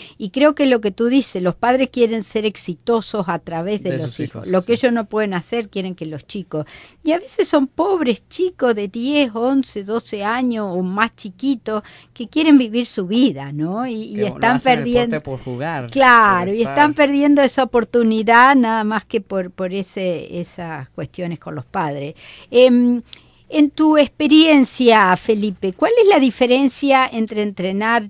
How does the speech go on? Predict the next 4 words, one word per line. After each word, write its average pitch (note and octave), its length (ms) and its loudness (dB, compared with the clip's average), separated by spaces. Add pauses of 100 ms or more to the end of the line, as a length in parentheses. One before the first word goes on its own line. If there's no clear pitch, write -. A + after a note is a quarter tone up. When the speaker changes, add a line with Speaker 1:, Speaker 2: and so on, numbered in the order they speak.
(160)
Speaker 1:
chicos C4 800 0
y A3 100 -4
entrenar G3 640 -4
chicas? - 1040 -2